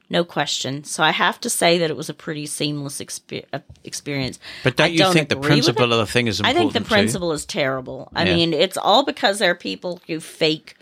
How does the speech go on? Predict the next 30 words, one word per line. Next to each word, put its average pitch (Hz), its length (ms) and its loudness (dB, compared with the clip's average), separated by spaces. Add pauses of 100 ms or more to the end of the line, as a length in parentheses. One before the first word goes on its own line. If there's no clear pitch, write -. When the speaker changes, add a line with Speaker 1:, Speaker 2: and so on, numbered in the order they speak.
(180)
Speaker 1:
service 165 480 0
animals 151 540 -2 (360)
because 165 340 -2 (120)
they 160 340 4
don't 170 260 2
want 139 320 -6
to - 100 -8
pay 135 580 0 (460)
to 151 240 0
bring 143 320 0
pooch - 500 -6 (120)
on 143 140 -6
a 139 40 -10
plane. - 480 -6
Speaker 2:
Right. 76 440 0
Speaker 1:
You 170 120 -2
know, 131 260 -6 (240)
or 156 120 -2
pay 170 320 2
for - 160 -2
them 151 200 0
to 156 80 -10
go 139 320 -2
in - 80 -14
cargo. 160 500 -6 (500)
And 196 120 0
what 240 120 2
people 247 360 0
don't 196 420 2
understand 160 840 -2